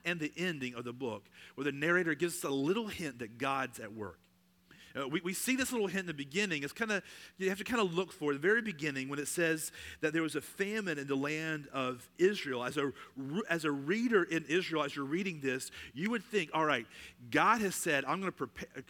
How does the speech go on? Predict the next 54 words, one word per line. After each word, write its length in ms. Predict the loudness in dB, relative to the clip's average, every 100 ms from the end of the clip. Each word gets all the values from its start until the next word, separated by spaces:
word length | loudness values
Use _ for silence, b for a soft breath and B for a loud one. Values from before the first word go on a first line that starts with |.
| -8 -4
I'm 160 | -2
gonna 180 | 2 0 -2 _ _
take 240 | -4 -4 -2
care 320 | 2 4 4
of 160 | 2
my 120 | -2 -2
people 360 | -4 -8 -6
as 120 | -6
long 360 | -4 -4 -2 -2
as 120 | -6
you 120 | -6
live 280 | -4 -4 -4 -8 B B -4
in, 160 | -4 -4
in 100 | -6
my 200 | 2 2
land, 420 | 2 0 0 -2 -6
the 80 |
promised 500 | -8 -2 0 0 -4
land, 300 | -4 -2 -2
and 100 | -2
as 60 | -2
long 180 | -2 -2
as 140 | 0
you 80 | 0
obey 400 | 0 2 2 2
me 200 | 0 -4
and 120 | -4
follow 320 | -2 0 0
me, 220 | -2 -4 -8 B B
I'm 80 | 0
gonna 140 | 0
make 180 | 2 0
sure 160 | 0 -4
it's 100 | -2
gonna 180 | -4 -2
go 160 | 0
well 260 | 2 2 2
with 180 | -2 -4
you. 100 | -4
But 140 | -4
if 140 | -2
it 200 | -4 -2
doesn't, 520 | 2 4 4 0 -4 -4 B
then 100 | -8
you're 100 | -4
gonna 160 | -2 -2
have 260 | 0 -2 -2 -4
famine, 400 | -2 0 0 -2
it's 140 | -2
gonna 120 | -4
go 200 | -2 -2
poorly 400 | -4 -2 2 2
with 180 | 0 -4
you, 240 | -6 -6